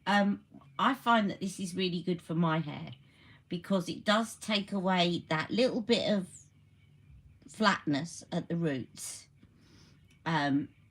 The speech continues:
<clears throat> but it doesn't leave my hair looking powdery.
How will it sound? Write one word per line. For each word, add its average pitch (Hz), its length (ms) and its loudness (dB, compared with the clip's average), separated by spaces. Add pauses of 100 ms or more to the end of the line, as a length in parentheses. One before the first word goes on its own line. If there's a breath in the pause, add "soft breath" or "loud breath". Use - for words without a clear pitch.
<clears throat> 185 320 -8
but 202 120 0
it 185 160 -2
doesn't 202 380 -2 (240)
leave 180 300 -2
my 170 160 2
hair 165 200 0
looking 160 360 -4
powdery. 156 680 -4